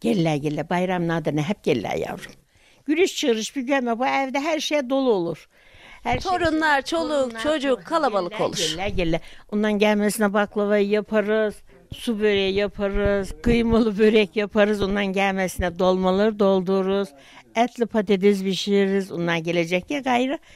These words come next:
Speaker 1: Amanın gayrı seviniriz ondan geleceğine. Hep beraber. Heh.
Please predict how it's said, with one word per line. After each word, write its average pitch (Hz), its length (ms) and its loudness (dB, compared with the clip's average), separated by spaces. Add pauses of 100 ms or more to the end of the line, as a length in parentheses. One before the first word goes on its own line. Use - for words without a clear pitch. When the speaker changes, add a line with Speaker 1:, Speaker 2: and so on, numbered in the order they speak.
(280)
Speaker 1:
Amanın 233 340 0
gayrı 233 300 0 (200)
seviniriz 214 640 2
ondan 180 220 2
geleceğine. 160 680 -2 (680)
Hep 311 220 -4
beraber. 196 460 0 (220)
Heh. 359 240 -4